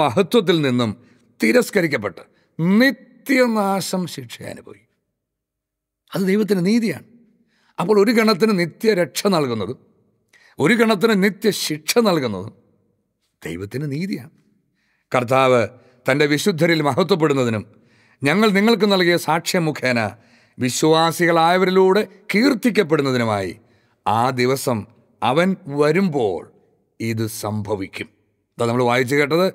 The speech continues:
അവൻ വിശ്വസ്തയോടെ നീതി പ്രദാനം ചെയ്യും. അപ്പോൾ ഈ നീതി സ്ഥാപിക്കാൻ വരുന്ന ദൈവപുത്രനാണ്, ഈ നീതി സ്ഥാപിക്കാൻ വന്ന ദൈവപുത്രനാണ്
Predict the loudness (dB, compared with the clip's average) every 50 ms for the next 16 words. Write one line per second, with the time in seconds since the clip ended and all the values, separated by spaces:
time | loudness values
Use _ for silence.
0 | -8 -20 -20 _ _ _ -2 -2 0 0 -2 0 -2 -2 -4 -2 -2 -2 -2 -2
1 | -2 -4 -2 0 0 0 0 0 -2 -2 -4 -4 -6 -6 -4 -4 -4 -4 -2 -2
2 | -2 -2 -2 -2 -2 -4 -4 -4 -6 -4 -4 -4 -6 -6 -10 -16 -20 -20 -20 _
3 | _ _ _ _ _ _ _ _ _ _ _ _ _ _ _ _ _ -2 0 2
4 | 2 4 4 2 2 2 2 4 2 4 4 2 0 0 -4 -4 0 0 0 0
5 | -2 -4 -2 -2 -2 0 0 0 0 0 0 -2 -4 -6 -10 _ _ _ _ _
6 | 0 2 4 4 4 2 0 -2 -2 -4 -6 -6 -4 -4 -4 -4 -4 -6 -8 -10
7 | -12 -16 -20 _ _ _ _ _ _ _ _ 0 2 4 4 4 4 4 4 4
8 | 4 4 4 2 0 2 2 2 2 4 2 0 0 0 0 0 0 0 -2 -2
9 | -2 -4 -4 -6 _ -4 0 0 2 2 2 2 0 0 -2 -2 -2 -2 0 -2
10 | -2 -2 -4 -6